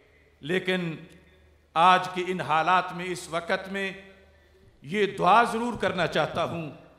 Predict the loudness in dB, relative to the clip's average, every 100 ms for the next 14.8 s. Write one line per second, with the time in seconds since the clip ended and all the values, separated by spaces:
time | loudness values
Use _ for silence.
0 | _ _ _ _ _ _ -4 -2 0 2
1 | 4 4 0 -4 -4 -6 -10 -20 -20 _
2 | _ _ _ _ _ -20 -4 4 4 4
3 | 0 -4 0 2 2 -2 -4 -4 -6 -8
4 | -8 -8 -10 -18 -20 _ _ _ _ -6
5 | -4 -4 -4 -6 -8 -6 -4 -4 -2 -4
6 | 0 4 4 2 -2 -2 -4 -2 0 0
7 | -2 -2 -2 -2 -4 -6 -2 0 0 -6
8 | -18 -20 -20 _ _ _ -12 -4 2 4
9 | 4 2 0 2 0 0 0 0 2 2
10 | 2 0 2 -2 -4 -6 0 2 4 2
11 | -2 2 4 4 2 0 2 0 0 4
12 | 4 4 4 0 0 0 0 -4 -4 -2
13 | -2 0 2 0 -4 -14 0 2 2 0
14 | 2 4 6 4 4 0 -2 -6